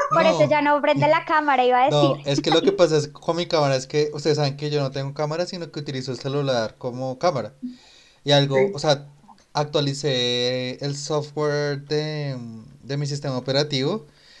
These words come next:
Speaker 2: y algo pasó y me tocó volver a hacer la instalación del servidor, bueno, un montón de cosas ahí, rep,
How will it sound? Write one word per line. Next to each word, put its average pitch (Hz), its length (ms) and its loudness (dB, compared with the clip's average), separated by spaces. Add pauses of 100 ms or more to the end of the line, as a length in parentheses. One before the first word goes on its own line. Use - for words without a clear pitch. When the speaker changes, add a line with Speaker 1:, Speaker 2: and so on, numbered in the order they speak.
(240)
Speaker 2:
y 147 460 0
algo 135 400 -2
pasó 160 280 0
y 139 60 0
me 135 100 -4
tocó 147 240 -2
volver 147 220 2
a 127 40 0
hacer 131 180 -4
la 131 60 -2
instalación 143 680 -2
del 127 180 -4
servidor, 131 520 0
bueno, 143 180 0
un 147 60 0
montón 160 300 -4
de 160 100 -6
cosas 170 320 -2
ahí, 127 200 0
rep, 127 300 -4